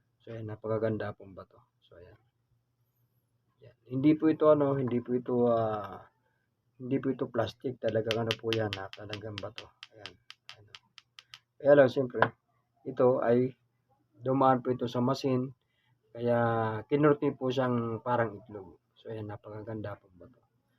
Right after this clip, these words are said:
So, ayan. Ang, ang gamit po nito, no, ang iba nito, ang parang ginagaano nila ng pang-lucky charm, ano. Ayan yung mga ganito. Sapagkat, ah,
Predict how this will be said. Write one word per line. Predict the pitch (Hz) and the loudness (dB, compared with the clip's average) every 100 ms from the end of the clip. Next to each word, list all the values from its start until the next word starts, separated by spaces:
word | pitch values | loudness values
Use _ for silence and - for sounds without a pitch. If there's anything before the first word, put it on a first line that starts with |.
| _ _ _ | _ _ _
So, | - 117 | -6 -4
ayan. | 110 104 _ _ _ _ 156 | -4 -6 _ _ _ _ 0
Ang, | 175 175 170 160 160 | 4 4 4 2 2
ang | 165 | 8
gamit | 175 165 165 | 10 10 8
po | - | 4
nito, | 156 156 151 | 2 6 6
no, | 120 127 - _ _ _ _ _ _ _ _ _ - | 6 2 -2 _ _ _ _ _ _ _ _ _ -2
ang | 143 156 165 | 2 4 8
iba | 151 | 8
nito, | 147 127 107 110 _ _ _ _ _ _ - | 8 6 2 0 _ _ _ _ _ _ -4
ang | 131 139 135 135 131 131 127 127 123 120 117 107 - - _ _ 131 | 0 2 2 2 2 2 2 0 0 0 -2 -6 -10 -20 _ _ 2
parang | 135 131 | 4 4
ginagaano | 127 127 117 113 127 127 | 4 2 4 2 4 4
nila | 120 120 | 4 4
ng | 120 110 | 2 0
pang-lucky | 113 113 110 104 98 | -2 0 0 -2 -8
charm, | 120 113 104 | -14 -14 -14
ano. | 110 - _ _ _ _ _ - | -14 -18 _ _ _ _ _ -4
Ayan | 113 110 | 0 2
yung | 110 107 | 2 0
mga | 104 | -2
ganito. | 104 | -6
Sapagkat, | 110 143 151 147 139 135 | -4 -2 2 2 4 4
ah, | 127 120 113 95 | 4 4 2 -2